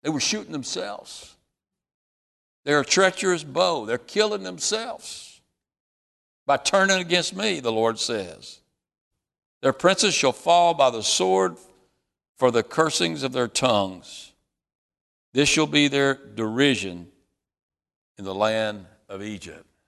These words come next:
So there, Syria, what the Lord is saying here is that Syria is gonna come down. They're gonna destroy Israel. And what's Egypt gonna do? They've made friends with Egypt and made these treaties with Egypt. Egypt, what's Egypt gonna do? They're gonna s-,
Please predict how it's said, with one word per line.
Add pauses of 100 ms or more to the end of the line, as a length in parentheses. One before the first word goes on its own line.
So (100)
there, (140)
Syria,
what
the
Lord
is
saying
here
is
that
Syria
is
gonna
come
down. (1120)
They're
gonna
destroy (1040)
Israel. (800)
And
what's
Egypt
gonna
do?
They've
made
friends
with
Egypt
and
made
these
treaties
with
Egypt. (260)
Egypt,
what's
Egypt
gonna
do?
They're
gonna
s-,